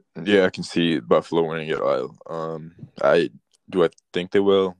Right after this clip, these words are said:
Prob-, mm, probably not. I mean, if they play in a game with, uh, I think they, they might be more all around, they might be all around better than Kansas City, in my opinion, 'cause I feel like they have the better defense, but, uh,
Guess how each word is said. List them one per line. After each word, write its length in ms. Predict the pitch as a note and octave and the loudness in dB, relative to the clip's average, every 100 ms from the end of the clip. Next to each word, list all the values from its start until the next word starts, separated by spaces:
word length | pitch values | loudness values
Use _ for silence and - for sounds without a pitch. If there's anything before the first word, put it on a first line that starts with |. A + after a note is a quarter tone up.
| _ | _
Prob-, 320 | - E2+ E2+ F2 _ - | -4 -2 -4 -12 _ -18
mm, 240 | G2+ G2 _ _ _ | -14 -14 _ _ _
probably 280 | - F#2+ F#2 | 0 0 0
not. 360 | D#2+ E2+ E2+ C2 | -4 -2 -2 -4
I 40 | |
mean, 300 | E2+ E2+ D#2 - | -10 -14 -14 -10
if 280 | F2 _ _ | -10 _ _
they 120 | - F#2 | -2 -2
play 240 | - F2+ | 0 -2
in 80 | F2 | -2
a 60 | |
game 340 | D#2+ F2 F2 E2+ | -6 -6 -6 -6
with, 300 | D#2+ D#2+ - - _ _ _ _ _ _ _ _ _ | -4 -4 -8 -20 _ _ _ _ _ _ _ _ _
uh, 380 | F2 E2 C2+ A1+ - - - | -8 -6 -4 -6 -12 -12 -6
I 80 | G2+ | -4
think 260 | A#2+ A#2 | -4 -6
they, 220 | - F#2 - _ - | -2 -2 -2 _ -4
they 100 | G2 | -2
might 260 | G2 G#2+ | 0 -2
be 120 | - F#2+ | -2 -4
more 260 | F2+ F2 | 0 0
all 220 | C2+ E2 | 2 0
around, 280 | E2+ E2 D#2+ | -2 -4 -6
they 120 | - E2 | -8 -8
might 220 | E2+ F2 | -8 -6
be 80 | F#2 | -2
all 180 | F2 | 0
around 260 | F2 E2 E2 | 0 -4 -4
better 220 | D#2 D#2+ | -4 -2
than 160 | E2 E2+ | -6 -12
Kansas 320 | - D#2 D#2 | -16 -16 -12
City, 200 | - E2+ | -10 -10
in 80 | D#2 | -6
my 180 | D2 D#2 | -4 -4
opinion, 400 | D#2 E2+ D#2+ F2 | -6 -14 -14 -16
'cause 180 | D#2+ | -10
I 80 | D2+ - _ _ _ _ - | -8 -10 _ _ _ _ -2
feel 160 | F#2 | 2
like 140 | F2 D#2+ | 2 0
they 100 | E2 | -2
have 140 | D#2 | -2
the 80 | D#2+ | -4
better 240 | D#2 D#2+ | -2 -4
defense, 500 | D#2 D#2+ D#2+ F2 F2 | -4 -8 -6 -6 -6
but, 320 | - E2 D2+ - _ _ _ _ _ _ _ _ _ _ _ _ _ _ _ G1+ G1+ G1+ - | -6 -2 -2 -4 _ _ _ _ _ _ _ _ _ _ _ _ _ _ _ _ -20 -20 -16
uh, 80 | - | -16